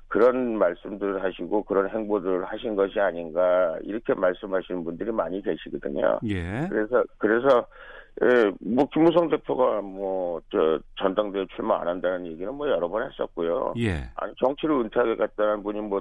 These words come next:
Speaker 1: 또 이번, 이번만 또 뭐 "내가 뭐 출마 안 하겠다." 뭐 이런 것들이 워딩 자체에 숨어 있는 것들은 계속해서 무슨 영향력을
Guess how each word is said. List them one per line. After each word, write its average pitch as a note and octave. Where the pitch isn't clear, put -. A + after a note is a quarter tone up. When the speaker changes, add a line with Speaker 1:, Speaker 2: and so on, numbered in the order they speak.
Speaker 1:
또 G#2+
이번, G2+
이번만 G#2
또 G2
뭐 F#2
"내가 F2+
뭐 F2
출마 G#2
안 D#2+
하겠다." D#2+
뭐 F#2+
이런 B2+
것들이 C3
워딩 B2
자체에 A#2
숨어 C3
있는 G#2+
것들은 F#2+
계속해서 G#2+
무슨 B2
영향력을 G2